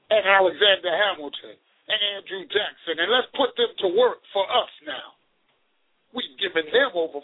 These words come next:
four hundred years of work. Surely we deserve a little work ourselves now. Let's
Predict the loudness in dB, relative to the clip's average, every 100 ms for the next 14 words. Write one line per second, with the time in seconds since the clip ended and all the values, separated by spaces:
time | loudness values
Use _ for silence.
0 | -4 -4 -2 -4 -6 -8 -4 -2 -2 -6
1 | -6 -4 -4 -8 -18 -6 -4 0 0 0
2 | 0 -4 -6 -2 -2 4 4 4 0 -8
3 | _ 0 2 2 0 -2 -2 -2 0 0
4 | 0 0 0 0 0 0 0 -6 _ _
5 | _ _ _ _ _ _ _ _ _ _
6 | _ _ _ _ _ _ _ _ _ _
7 | _ _ _ _ _ _ -4 -2 -2 -10